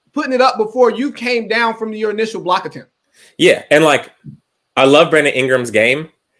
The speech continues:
Speaker 2: but re-, and even if you've watched the Pelicans in their, in their last few games, once Stan was like, "Zion, we're gonna let you cook. Like, you got the keys, you got the keys to the car, and we're just gonna ride you as far as we can,"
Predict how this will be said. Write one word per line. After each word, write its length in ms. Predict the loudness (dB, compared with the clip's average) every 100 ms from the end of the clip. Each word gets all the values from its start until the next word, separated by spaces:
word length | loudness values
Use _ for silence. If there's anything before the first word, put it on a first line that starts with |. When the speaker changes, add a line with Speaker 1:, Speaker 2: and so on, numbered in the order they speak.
| _ -2
Speaker 2:
but 560 | 2 4 4 2 -2 _ _ _ _ _ -8
re-, 180 | -4 0
and 120 | 2
even 200 | 2 2
if 100 | 0
you've 140 | -2 0
watched 280 | 0 0
the 80 | -4
Pelicans 480 | -2 -2 0 -2 -2
in 80 | 0
their, 160 | 0
in 140 | 0 0
their 120 | 0
last 240 | 0 -2
few 120 | -4 -2
games, 400 | 0 0 -4 -12 -20 _
once 260 | 0 2 0
Stan 320 | 0 2 2
was 120 | 2
like, 380 | 2 0 -2 -10 _ _ _ -12
"Zion, 480 | -4 -2 0 0 0
we're 100 | 2
gonna 160 | 2
let 220 | 2 -2 -6
you 60 |
cook. 280 | -6 -6 -6 -10
Like, 180 | -8
you 60 | -2
got 180 | -2 -2
the 60 |
keys, 340 | -8 -6 -6 -8
you 140 | -4
got 120 | -2 -4
the 60 |
keys 200 | -8 -12
to 60 | -12
the 60 |
car, 240 | -8 -2 -2
and 80 | -2
we're 120 | -4
just 180 | -6 -6
gonna 260 | -8 -10 -12
ride 400 | -8 -4 -4 -6
you 220 | -4 -4
as 200 | -4 -6
far 200 | -2 -2
as 100 | -2
we 80 | -4
can," 320 | -2 -2